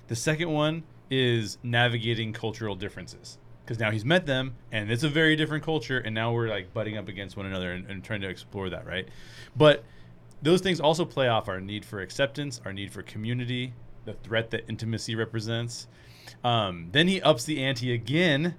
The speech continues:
and now it's, uh, dealing with s-, centuries of racism and its lingering impact. Um,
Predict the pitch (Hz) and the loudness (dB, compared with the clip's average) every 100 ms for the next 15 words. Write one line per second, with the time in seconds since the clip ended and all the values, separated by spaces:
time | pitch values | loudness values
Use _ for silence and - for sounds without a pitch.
0 | - 131 139 143 120 - - - - - | -6 2 6 6 4 -4 -12 -20 -18 0
1 | 120 107 95 92 123 143 147 135 117 - | 4 4 0 -4 0 2 2 2 -2 -2
2 | - - - - - 156 156 - 180 175 | -10 -12 -12 -8 0 2 2 2 4 4
3 | 151 135 131 143 147 143 117 120 120 110 | 4 2 4 2 4 2 2 2 2 2
4 | 110 104 113 123 123 120 117 113 - 82 | -2 -4 -2 0 0 0 0 -4 -2 -4
5 | 110 - - - - - - - - - | -6 -10 -18 -20 -20 -20 -20 -20 -20 -16
6 | - 117 113 104 95 92 | -4 0 2 0 -4 -8